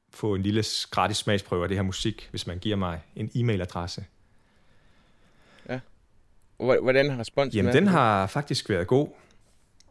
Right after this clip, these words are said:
Speaker 1: Altså, jeg får hver dag, der er der folk, der, der melder sig på den liste.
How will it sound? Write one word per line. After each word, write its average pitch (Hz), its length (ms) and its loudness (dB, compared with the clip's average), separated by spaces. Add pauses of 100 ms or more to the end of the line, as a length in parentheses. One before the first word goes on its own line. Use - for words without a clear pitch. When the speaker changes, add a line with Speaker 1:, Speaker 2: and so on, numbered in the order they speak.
(280)
Speaker 1:
Altså, 104 160 -2
jeg 123 120 4
får 113 180 2
hver 113 160 4
dag, 107 400 0 (400)
der 107 60 0
er 110 60 2
der 110 60 0
folk, 110 340 -2
der, 85 140 -6 (760)
der 98 80 -2
melder 90 220 -2
sig 90 180 -6 (320)
på - 100 -4
den 101 160 -2
liste. - 380 -4